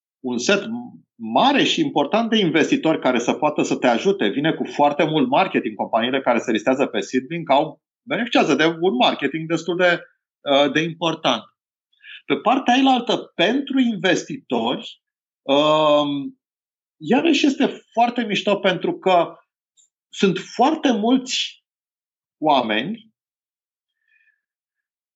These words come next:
care au adunat și ar vrea să investească patruzeci, cincizeci de mii de euro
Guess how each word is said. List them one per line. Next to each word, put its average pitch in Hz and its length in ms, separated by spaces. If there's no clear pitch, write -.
care 320 240
au 311 180
adunat 202 520
și - 160
ar 208 120
vrea 233 220
să 277 160
investească 185 1080
patruzeci, 147 600
cincizeci 139 340
de 127 100
mii 127 140
de 123 80
euro 113 540